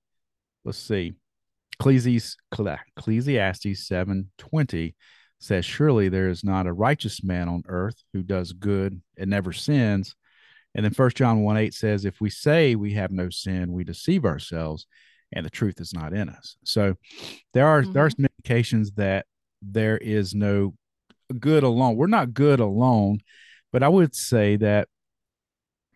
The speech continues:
Speaker 1: we will be good one day. We're gonna have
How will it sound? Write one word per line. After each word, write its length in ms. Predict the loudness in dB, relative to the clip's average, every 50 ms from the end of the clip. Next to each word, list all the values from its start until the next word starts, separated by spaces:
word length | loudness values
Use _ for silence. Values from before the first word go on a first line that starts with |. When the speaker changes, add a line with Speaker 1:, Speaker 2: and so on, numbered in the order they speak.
| _ _ -20 _ _ _ _ _ _ _ _ _ _ _ _ _ _ _ _ _ _ _ -8
Speaker 1:
we 280 | 0 2 4 4 4 2
will 360 | 2 4 4 6 6 6 4
be 200 | 4 2 0 0
good 340 | 0 0 2 2 2 2 2
one 280 | 2 2 4 4 4
day. 220 | 2 2 2 2 2
We're 200 | 2 2 2 4
gonna 180 | 4 2 2
have 220 | 2 2 0 -2